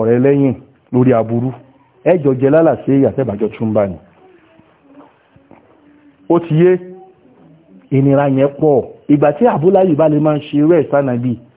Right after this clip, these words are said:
ó jẹ́ láísẹ̀sì gbogbo àwọn Mẹ́kà, gbogbo ará Mẹ́kà tó kù. Ní tán bá lè fi Ànábì ṣe, nìkan ṣe kí ni?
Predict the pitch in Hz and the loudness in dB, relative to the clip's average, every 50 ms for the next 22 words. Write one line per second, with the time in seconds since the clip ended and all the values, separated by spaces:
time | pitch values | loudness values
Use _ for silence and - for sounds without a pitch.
0 | _ _ _ _ _ _ - 151 165 151 175 175 170 175 175 175 170 175 - 180 | _ _ _ _ _ _ 0 0 2 2 2 2 4 4 2 2 0 0 0 -2
1 | 180 139 127 123 123 131 127 123 127 123 123 131 127 120 113 117 120 120 123 131 | 0 0 -2 -4 -2 -2 -2 -2 -4 -4 -2 0 0 2 2 0 0 -2 -2 -2
2 | 135 147 147 - 135 135 127 123 117 131 123 127 127 127 143 139 - 143 117 - | -2 -4 -4 -4 -6 -6 -4 -2 -2 0 0 0 0 -2 -2 -2 -2 -4 -4 -4
3 | - - - - 139 117 - - - _ - - 131 180 175 180 175 165 156 151 | -4 -4 -2 -2 -4 -4 -6 -10 -20 _ -8 -6 -2 -2 0 0 2 0 0 0
4 | - - 139 123 156 185 196 180 143 - 165 160 143 139 - - - - _ - | 0 0 0 0 0 0 -2 -2 0 2 2 2 2 2 -4 -12 -20 -18 _ -4
5 | 170 180 190 202 165 180 170 151 202 196 185 | -2 0 0 2 2 0 0 2 2 2 2